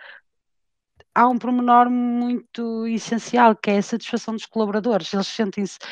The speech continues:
mais satisfeitos com o trabalho. Então, quanto mais satisfeito o colaborador está, mais comprometimento ele, ele dá. E isso para mim, e acho que para qualquer organização, é crucial.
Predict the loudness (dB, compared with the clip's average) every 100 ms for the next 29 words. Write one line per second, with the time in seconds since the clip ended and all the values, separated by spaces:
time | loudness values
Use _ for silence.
0 | -16 0 4 4 2 -4 -2 -4 -4 -8
1 | -8 0 4 6 6 2 0 -4 -6 -12
2 | -20 -20 -4 -2 2 4 4 4 -2 0
3 | 0 0 -2 -2 0 0 -2 -4 2 4
4 | 4 -2 _ _ _ _ _ _ _ _
5 | -2 4 6 6 0 -6 -4 -4 -4 -4
6 | -4 -4 -4 -8 -10 -6 0 2 2 0
7 | 0 0 -2 6 8 8 6 4 0 _
8 | -16 -14 -14 -6 4 6 6 4 2 4
9 | 4 2 0 -2 -6 -2 4 6 4 -2
10 | -4 2 4 6 8 8 6 2 0 0
11 | 2 2 4 2 2 0 -8 -6 0 2
12 | 2